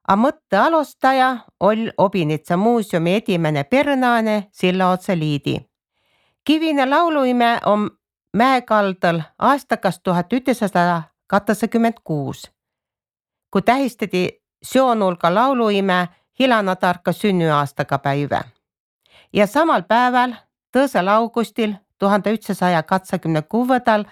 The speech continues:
panti Obinetsa matusaia Hilana Tarka käepe pääle mälestuskivi. Tarka oll' sõnaline naane, keda kitati ja põlati, pallõldi ja tougati.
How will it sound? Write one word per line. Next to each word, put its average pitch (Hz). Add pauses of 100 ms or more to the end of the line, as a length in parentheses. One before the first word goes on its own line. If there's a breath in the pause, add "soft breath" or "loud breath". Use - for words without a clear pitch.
(800 soft breath)
panti 247
Obinetsa 247
matusaia 202
Hilana 247
Tarka 175
käepe 240
pääle 196
mälestuskivi. 143 (880)
Tarka 262
oll' 233 (160)
sõnaline 180
naane, 165 (680)
keda 180
kitati 269
ja 151
põlati, 185 (380)
pallõldi 233 (140)
ja 156
tougati. 196